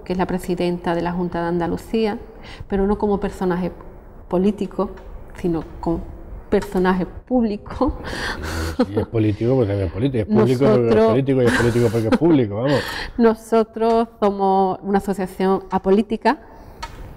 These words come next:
Speaker 1: entonces cualquier persona que quiera colgar su fotografía,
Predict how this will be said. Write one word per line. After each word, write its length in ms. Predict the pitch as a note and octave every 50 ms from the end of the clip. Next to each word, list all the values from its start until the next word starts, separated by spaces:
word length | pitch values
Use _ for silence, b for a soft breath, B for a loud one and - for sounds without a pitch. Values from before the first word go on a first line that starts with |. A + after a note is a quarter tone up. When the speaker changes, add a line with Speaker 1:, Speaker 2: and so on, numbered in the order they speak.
| - - -
Speaker 1:
entonces 880 | D4 C4+ A3+ F#3 - F#3+ E3+ F3 F#3+ - - - G#3 G3 G3 G3 A3 - - - - - - - -
cualquier 360 | - - F#3+ F#3+ - - F3+ F3+
persona 460 | - F3+ F3 - - F3 F3 E3 E3+
que 220 | - - - F3+ F#3
quiera 440 | - - G3 F3+ F3+ D#3+ - - - - -
colgar 300 | - F#3+ F3+ F3+ F3+ F3 -
su 120 | - G3
fotografía, 840 | F3+ - F3+ - F3 F3 F3 F3 F3 - - - F#3 G3+ A3 C4